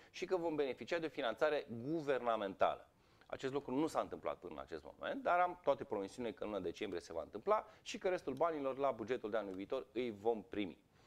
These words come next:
Adică încă vreo cincisprezece milioane de euro. Deci, vreo cincizeci de milioane de euro a însemnat pentru județul Maramureș o promisiune pe care Liviu Dragnea a făcut-o în fața, în fața noastră.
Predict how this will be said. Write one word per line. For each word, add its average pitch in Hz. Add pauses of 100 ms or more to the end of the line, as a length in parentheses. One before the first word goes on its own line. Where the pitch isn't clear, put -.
(380)
Adică 139
încă 143
vreo 101
cincisprezece 90
milioane 80
de 71
euro. - (400)
Deci, - (360)
vreo 185
cincizeci 165
de 131
milioane 131
de 117
euro 135
a 123
însemnat 127
pentru 135
județul 113
Maramureș 113
o 143
promisiune 139
pe 123
care 117
Liviu 120
Dragnea 110
a -
făcut-o 110
în 95
fața, 95
în 101
fața 98
noastră. 73